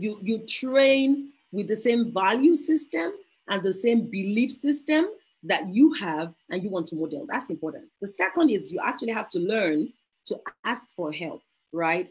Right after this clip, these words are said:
And that's me preaching to myself because for the longest time, I would just want to do it on my own. But I started to learn how important it is. If I'm not pushed to the wall,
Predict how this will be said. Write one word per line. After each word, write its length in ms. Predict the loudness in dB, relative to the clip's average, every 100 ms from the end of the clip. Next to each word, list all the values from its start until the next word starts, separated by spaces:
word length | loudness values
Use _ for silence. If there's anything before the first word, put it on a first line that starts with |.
| -2
And 360 | 0 0 -4 -10 _ _
that's 360 | -2 0 -2 -6
me 280 | -8 -8 -10
preaching 400 | -10 -8 -8 -8
to 120 | -8
myself 500 | -8 -8 -8 -8 -8
because 300 | -10 -10 -10
for 120 | -8
the 80 | -2 0
longest 420 | 0 -2 -4 -4 -10
time, 400 | -8 -8 -8 -10 _ _ -6
I 80 |
would 160 | -2 -2
just 180 | -2 -6
want 160 | -6
to 60 | -6
do 200 | -4 -6
it 60 | -4
on 140 | -4
my 160 | -6 -8
own. 200 | -16 -16 -20 _ _
But 240 | -4 -2 -2
I 120 | -8
started 500 | -6 -2 0 -2 -4
to 100 | -4
learn 380 | -2 -2 -2 -6
how 220 | -8 -6
important 840 | -4 -6 -10 _ -8 -6 -6 -8
it 140 | -10 -6
is. 160 | -8
If 60 | -6
I'm 120 | -6
not 220 | -6 -6
pushed 240 | -12 -12 -8
to 80 | -4
the 80 |
wall, 460 | -2 0 0 -4 -8